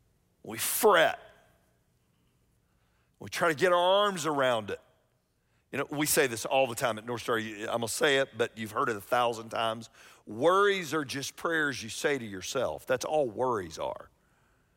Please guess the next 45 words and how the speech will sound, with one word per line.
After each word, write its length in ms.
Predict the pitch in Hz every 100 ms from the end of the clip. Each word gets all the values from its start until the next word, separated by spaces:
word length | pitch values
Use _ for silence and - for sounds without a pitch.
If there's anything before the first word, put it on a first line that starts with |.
| _ _ _
That 240 | - 226 262
generation, 920 | 196 185 113 110 104 - 151 165 196 _ _ _ _ _ -
the 100 | 151
farmers 640 | - 190 233 247 165 156
that 140 | 170 147
he's 240 | 185 220
talking 320 | 170 151 143
about 340 | 139 131 131 -
there, 560 | 160 190 156 123 135 - _ _ _ _ _ _ _ _ -
they 220 | 117 175
took 280 | - 208 -
those 280 | 175 175
and 120 | 143 127
gave 200 | 147 165
them 120 | 156
to 60 | 147
the 60 |
Lord 300 | 139 160 170
and 40 | 127
said, 160 | 131
"God, 240 | 120 143 117
you 120 | 143
gotta 240 | 156 117
send 220 | 113 170 160
the 60 |
rain, 340 | 156 165 175 123
and 120 | 98
God, 240 | 120 123
you 80 | 135
gotta 240 | 151 160
send 360 | 147 - 170 147
it." 160 | 104 - - - _ 110
And 180 | 120
sometimes 560 | - 151 170 170 175 151
for 240 | - 151
us, 680 | 165 240 180 151 - - - - _ _ _ _ -
with 180 | 139
our 140 | 151 143
children, 560 | - 165 185 170 135
we 120 | 139 143
gotta 180 | 139
go, 140 | 127 135
"God, 280 | 123 135 123
you 120 | 143
gotta, 500 | 165 160 151 117